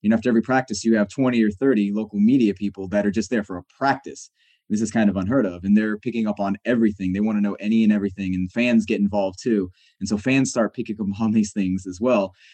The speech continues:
and they'll make their own decisions and, and opinions about it. And now we know we're in this day and age where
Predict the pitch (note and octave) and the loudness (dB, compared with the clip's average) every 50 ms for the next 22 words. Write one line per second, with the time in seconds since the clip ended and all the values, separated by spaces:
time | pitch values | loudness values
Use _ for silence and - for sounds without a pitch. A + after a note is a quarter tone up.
0 | _ _ - G2 G#2 A#2+ B2+ B2+ B2+ A#2+ - B2 A#2 A#2 A2+ G#2+ G#2 G#2 - A2+ | _ _ 0 2 4 6 6 4 4 2 2 2 4 4 6 4 4 2 0 -2
1 | A2 G#2 G#2 G#2 G2+ F#2 G2 F#2+ F#2+ F#2 - - G2 F#2+ F#2 F2+ F2 F2+ - _ | -2 0 2 2 2 2 0 -2 -2 -2 -4 -4 -4 -4 -4 -4 -6 -10 -16 _
2 | _ _ _ _ _ G#2+ - - C#3 B2+ A#2+ A2+ G#2+ G2+ G2+ F#2 G2 F#2+ F#2 F#2 | _ _ _ _ _ -8 -2 0 2 4 6 6 6 4 2 0 -2 -4 -4 -4
3 | F2+ C#2 G2 G2+ G#2 G#2+ G#2 G2+ G2 F#2 F2+ - _ _ _ _ _ G2+ G#2 G2+ | -6 -4 -2 0 0 0 0 0 -2 -4 -10 -16 _ _ _ _ _ 0 2 4
4 | G2 G#2 G#2+ G#2 G2+ G2 G2+ G#2 G#2+ G#2 G2+ G2+ - A2 G#2+ G#2 G2+ A2 A#2+ B2 | 4 4 4 4 2 2 0 2 4 4 2 2 2 0 0 2 2 2 2 2
5 | A#2 G#2 G2 G2 F#2+ F#2 F2+ F2+ | 0 -2 -4 -4 -4 -4 -6 -8